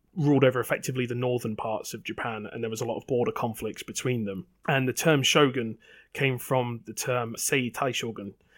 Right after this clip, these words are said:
which basically means the military leader or conquering leader against the barbarians. So you would appoint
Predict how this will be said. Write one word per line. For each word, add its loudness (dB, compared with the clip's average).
which -6
basically 6
means 4
the 0
military 2
leader -2
or -2
conquering 0
leader -2
against -2
the -6
barbarians. -2
So 2
you -2
would -4
appoint 2